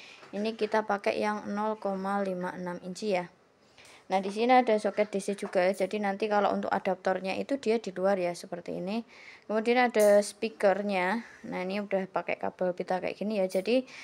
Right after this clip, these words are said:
nggak perlu disolder-solder ya. Nanti kalau ada kendala atau apa, langsung hubungi admin Satu Media. Caranya gimana, Kak? Bisa scan barcode ini ataupun langsung,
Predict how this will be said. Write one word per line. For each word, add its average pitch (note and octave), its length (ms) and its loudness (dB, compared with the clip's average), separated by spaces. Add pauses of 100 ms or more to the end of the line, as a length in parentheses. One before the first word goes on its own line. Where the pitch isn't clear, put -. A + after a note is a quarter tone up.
(160)
nggak G3+ 240 4
perlu G#3 320 4
disolder-solder G3 1040 2
ya. F3 160 4 (960)
Nanti A#3+ 240 2
kalau A#3+ 320 8
ada G#3 240 4
kendala F#3+ 400 6
atau F#3+ 240 4
apa, A3 320 4
langsung G#3 480 0
hubungi G3+ 640 0
admin G#3 340 -2
Satu G#3 300 -4
Media. G#3 400 4 (320)
Caranya A#3+ 320 8
gimana, A#3+ 400 4
Kak? A3+ 240 4
Bisa A3 720 6 (160)
scan G#3 400 0
barcode F#3+ 400 0
ini G#3+ 320 0
ataupun G3+ 720 2 (320)
langsung, B3 880 4